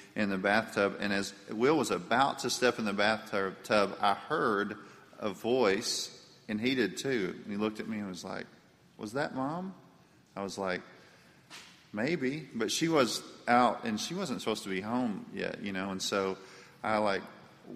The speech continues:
walk around and look. The garage door light wasn't on. It wasn't open or closed. There was no car in there. So I ran back in, locked the door, and waited till Anna got home 'cause I was kinda scared. <laughs>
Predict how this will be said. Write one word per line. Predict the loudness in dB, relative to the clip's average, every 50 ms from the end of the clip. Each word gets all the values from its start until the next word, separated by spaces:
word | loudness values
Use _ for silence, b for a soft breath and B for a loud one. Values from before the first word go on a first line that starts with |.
| -12 -6
walk | 0 2 2 2 2 0 0
around | 0 0 0 0 0 0 0 0 0
and | -2 0 2
look. | 2 2 2 0 -4 -14 -14 -8
The | -6 -4
garage | 0 2 4 6 6 4 2 0
door | 0 0 2 4 4 4
light | 4 4 4 4 4 4 2 2
wasn't | 2 2 2 2 0 -2
on. | -2 -2 -2 -2 -2 -2 -4 -4
It | -6 -4
wasn't | -2 -2 0 0 -2 -4 -4 0
open | 0 0 0 0 -2 -4
or | -6 -4
closed. | -2 -2 -2 0 0
There | -2 -4
was | -2 -2 -2
no | -2 -2
car | -2 -2 0 0 0 0
in | 0 -2
there. | -4 -6 -6 -6 -8 -8
So | -6 -4 -2 -2
I | 0
ran | 0 0 0 0 0 2 2
back | 2 0 0 -2 -2
in, | -2 -2 -2 -4 -6 B B B B B B B -6
locked | 0 2 2 2 2 0 -2
the | -2
door, | 0 0 0 2 0
and | 0 0 0
waited | -2 0 0 -2 -4 -4
till | -6 -8 -8 -6
Anna | -6 -8 -8 -8 -8 -10 -10 -12 -12 -10
got | -8 -8 -6 -6
home | -8 -10 -8 -8 -8 -10 -12 -14 -16
'cause | -14 -12
I | -12 -12
was | -12 -12 -12 -10
kinda | -8 -8 -8 -8
scared. | -6 -6 -6 -6 -6
<laughs> | -6